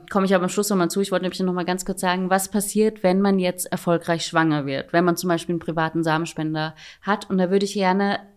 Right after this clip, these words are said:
mal Alex zu Wort kommen lassen. Sie hat uns eine Sprachnachricht geschickt.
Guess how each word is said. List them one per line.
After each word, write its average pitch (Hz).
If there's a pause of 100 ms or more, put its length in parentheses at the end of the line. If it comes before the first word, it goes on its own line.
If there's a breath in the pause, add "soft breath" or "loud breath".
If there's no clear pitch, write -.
(120)
mal 180
Alex 190
zu 165
Wort 185
kommen 165
lassen. 160
Sie 214
hat 180
uns 170
eine 165
Sprachnachricht 165
geschickt. 220